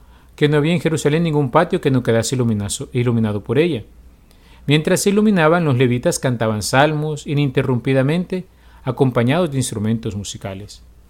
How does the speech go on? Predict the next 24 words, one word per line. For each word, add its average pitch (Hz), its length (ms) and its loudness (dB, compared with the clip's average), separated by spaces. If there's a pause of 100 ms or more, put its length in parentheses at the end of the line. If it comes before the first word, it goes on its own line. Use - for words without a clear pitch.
(340)
El 131 160 2
santuario 117 580 0 (380)
era 170 180 6
el 185 160 2
recinto 156 500 -2
sagrado 139 540 0
donde 127 220 -2
se 117 140 -6
colocaba 113 440 -2
el 110 80 0
arca 165 400 -2
y 131 120 -2
un 135 100 0
depósito 131 580 -2
de 101 140 -4
agua. 101 280 -8 (420)
Se - 160 -4
colocaba 135 500 2
en 139 100 2
el 131 80 2
lugar 131 320 2
donde 139 180 -2
se - 140 -4
acampaba. 98 560 -8